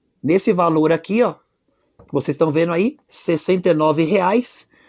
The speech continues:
E não é muito, pessoal. A minha GoPro Hero seis,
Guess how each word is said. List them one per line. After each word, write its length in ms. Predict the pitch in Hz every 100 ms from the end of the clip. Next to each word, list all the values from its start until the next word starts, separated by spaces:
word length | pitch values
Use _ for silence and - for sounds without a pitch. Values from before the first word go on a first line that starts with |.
| _ _ _
E 320 | 139 151 190 -
não 240 | 160 202
é 60 | 277
muito, 360 | 214 226 226 196
pessoal. 480 | 156 - 143 123
A 40 | 135
minha 200 | 170 214
GoPro 500 | 208 196 190 185 170
Hero 240 | 185 240 247
seis, 460 | - - 214 220